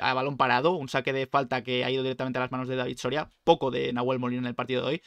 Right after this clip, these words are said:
y de Saúl aún menos, porque no ha entrado en contacto en ningún momento con el balón cuando ya era una, una etapa del partido donde el Atleti pedía posesiones largas, pedía tener el balón,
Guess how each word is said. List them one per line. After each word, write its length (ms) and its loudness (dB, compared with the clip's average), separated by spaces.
y 100 -2
de 80 2
Saúl 420 0
aún 220 0
menos, 340 -2
porque 360 -4
no 100 -2
ha 40 -2
entrado 280 0
en 80 -4
contacto 380 -4
en 60 -6
ningún 260 -6
momento 280 -6
con 100 -4
el 80 -4
balón 300 0
cuando 300 0
ya 180 2
era 160 0
una, 760 0
una 180 -4
etapa 300 0
del 80 -2
partido 300 -2
donde 140 0
el 60 0
Atleti 240 -4
pedía 360 -2
posesiones 580 -6
largas, 340 -2
pedía 260 2
tener 180 -4
el 60 0
balón, 420 2